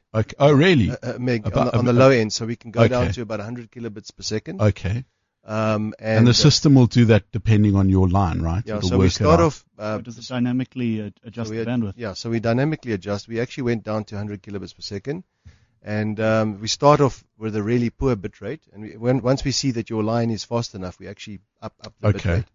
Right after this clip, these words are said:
Speaker 1: Yeah.
Speaker 2: to get the quality up.
Speaker 3: Right,
Speaker 1: And,
Speaker 3: assume
Speaker 1: and
Speaker 3: the
Speaker 1: what was,
Speaker 3: worst.
Speaker 1: I mean, I don't know if you can release figures, if you have any, or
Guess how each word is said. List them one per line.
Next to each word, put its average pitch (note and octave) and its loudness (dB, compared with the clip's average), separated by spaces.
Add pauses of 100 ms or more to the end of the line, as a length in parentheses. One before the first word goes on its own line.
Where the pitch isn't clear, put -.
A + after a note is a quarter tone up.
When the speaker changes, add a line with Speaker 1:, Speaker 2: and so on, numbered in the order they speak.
(160)
Speaker 1:
Yeah. F#2+ 0 (140)
Speaker 2:
to A2 -16
get G#2 -6
the G#2+ -16
quality A2 -4
up. D#2+ -16
Speaker 3:
Right, A#2 -2
Speaker 1:
And, B2+ 4
Speaker 3:
assume C#3 2
Speaker 1:
and C3 8
Speaker 3:
the C#3 6
Speaker 1:
what A#2+ 4
was, A#2+ 6
Speaker 3:
worst. - 2
Speaker 1:
I A#2 0
mean, B2 6
I A#2 6
don't A#2+ 6
know B2+ 6
if - -2
you A#2 2
can A2 0
release F#2+ 0
figures, F#2+ -2
if F2+ -10
you E2+ -6
have F#2 -2
any, F2 -2
or E2 -4